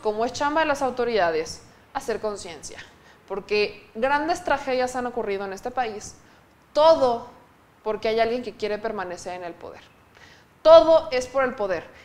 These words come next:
y esta ambición por permanecer y mantenerse en el poder no va a cambiar. Utilizarán nuevos medios, utilizarán nuevas herramientas, pero harán lo que sea necesario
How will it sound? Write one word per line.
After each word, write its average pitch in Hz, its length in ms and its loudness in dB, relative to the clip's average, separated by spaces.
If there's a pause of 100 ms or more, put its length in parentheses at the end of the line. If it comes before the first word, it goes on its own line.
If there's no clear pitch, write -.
(120)
y 254 260 0
esta 330 360 8
ambición 247 500 -4
por 254 180 -2
permanecer 220 540 -4
y 262 60 -6
mantenerse 240 800 -2
en 262 60 -4
el 240 140 -4
poder 202 420 -2
no 254 220 -8
va 277 160 0
a 277 100 -6
cambiar. 196 460 -6 (460)
Utilizarán 196 680 -6
nuevos 302 360 0
medios, 247 460 -2
utilizarán 220 840 -4
nuevas 339 380 2
herramientas, 294 640 -2
pero 190 240 -4
harán 233 340 -2
lo 220 160 -2
que 202 140 -8
sea 311 240 -2
necesario 330 600 -2